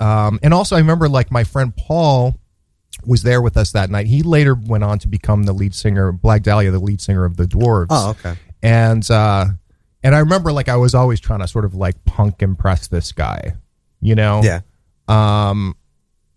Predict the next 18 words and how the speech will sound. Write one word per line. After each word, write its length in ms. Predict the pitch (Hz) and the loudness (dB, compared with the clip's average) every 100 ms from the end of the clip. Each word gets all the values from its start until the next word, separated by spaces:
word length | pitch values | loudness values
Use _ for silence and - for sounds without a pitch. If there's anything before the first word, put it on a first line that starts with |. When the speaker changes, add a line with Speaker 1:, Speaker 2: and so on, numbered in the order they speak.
| _ _ _ - 127 | _ _ _ -4 0
Speaker 1:
so 220 | 151 131 | 2 2
there 180 | 123 117 | 2 0
was 140 | 101 | 0
that, 220 | 113 104 | 0 0
but 140 | - - | 0 0
still, 280 | - 196 | -2 -2
like, 180 | 127 127 | -2 -2
none 240 | 120 127 139 | -2 -2 -2
of 160 | 120 | -2
them 440 | 123 117 117 117 104 _ _ - | -2 -2 -2 -4 -8 _ _ -12
gave 200 | 87 113 | -2 0
a 20 | 113 | 0
shit 220 | - 92 | 0 -2
enough 300 | 85 85 - | -2 -4 -4
to 280 | - 85 85 - | -2 0 -2 -4
leave 260 | 101 98 80 | -2 -2 -2
the 100 | 80 | -4
show 400 | - - 69 | -2 -2 -2